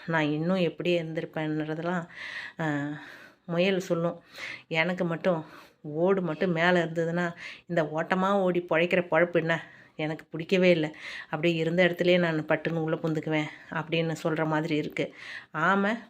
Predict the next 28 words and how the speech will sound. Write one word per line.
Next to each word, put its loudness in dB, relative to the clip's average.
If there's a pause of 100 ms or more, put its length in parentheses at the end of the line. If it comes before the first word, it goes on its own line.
(280)
எனக்கு 0
இந்த 2 (100)
ஓடு 0
எதுக்கு? 0 (320)
இந்த -4
மொசன் -2
மாதிரி 2
இன்னும் 2
சிட்டா -4
பறக்கிற 0
மாதிரி 2
எனக்கு 0
ஒரு 0 (520)
ஓடு 0
மட்டும் 2
இல்லைன்னா, 2
நான் 0
இப்படி -4
ஓடி 4
போய் 0 (400)
அட்டகாசமா 0
நானு 2 (400)
இந்த -6
காடு 2
முழுக்க 6
சீக்கிரமா 4
சுத்தி 0
வந்து 0